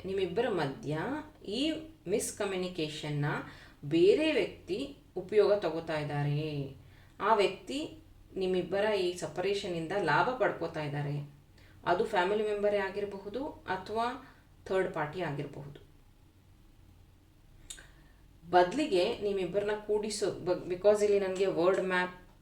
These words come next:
ಥರಾನೇ ಇಲ್ಲಿ ಚಾನಲ್ ಆಗ್ತಾ ಇದೆ. Maybe ಡಿಫ್ರೆಂಟ್ ಡಿಫ್ರೆಂಟ್ ಕಂಟ್ರೀಸ್, ಡಿಫ್ರೆಂಟ್ ಡಿಫ್ರೆಂಟ್ ಟೈಮಿಂಗ್ಸಲ್ಲಿ ಇರೋದ್ರಿಂದ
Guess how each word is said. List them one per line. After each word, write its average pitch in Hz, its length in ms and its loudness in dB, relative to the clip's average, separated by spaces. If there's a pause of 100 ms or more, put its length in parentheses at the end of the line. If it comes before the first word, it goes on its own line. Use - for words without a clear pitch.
(180)
ಥರಾನೇ 196 480 4
ಇಲ್ಲಿ 180 300 2
ಚಾನಲ್ 170 320 2
ಆಗ್ತಾ 160 280 -4
ಇದೆ. - 120 -4
Maybe 175 440 0
ಡಿಫ್ರೆಂಟ್ 185 380 2
ಡಿಫ್ರೆಂಟ್ 196 300 0
ಕಂಟ್ರೀಸ್, 156 640 -2 (380)
ಡಿಫ್ರೆಂಟ್ 196 320 0
ಡಿಫ್ರೆಂಟ್ 190 260 -4
ಟೈಮಿಂಗ್ಸಲ್ಲಿ 202 640 0
ಇರೋದ್ರಿಂದ 170 500 0